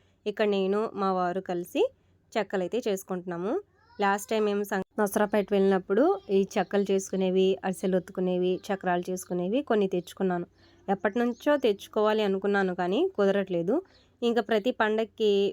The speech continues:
మనకు తెలిసిన వాళ్ళ దగ్గర అడిగేదాన్ని అనమాట. వాళ్ళు కూడా మొహమాటం కొద్దీ ఇచ్చేవాళ్ళు. నాకు కూడా అడగాలని ఇష్టం లేకపోయినా కూడా అడిగేదాన్ని.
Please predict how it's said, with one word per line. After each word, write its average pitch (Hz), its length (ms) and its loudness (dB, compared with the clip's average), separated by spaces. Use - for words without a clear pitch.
మనకు 196 300 2
తెలిసిన 190 340 0
వాళ్ళ 190 160 0
దగ్గర 185 260 -2
అడిగేదాన్ని 190 520 0
అనమాట. 170 340 -6
వాళ్ళు 185 280 0
కూడా 202 160 0
మొహమాటం 185 640 -4
కొద్దీ 175 380 -6
ఇచ్చేవాళ్ళు. 196 640 -2
నాకు 208 200 0
కూడా 233 160 2
అడగాలని 220 560 2
ఇష్టం 208 300 -2
లేకపోయినా 196 540 0
కూడా 226 200 -2
అడిగేదాన్ని. 175 520 -2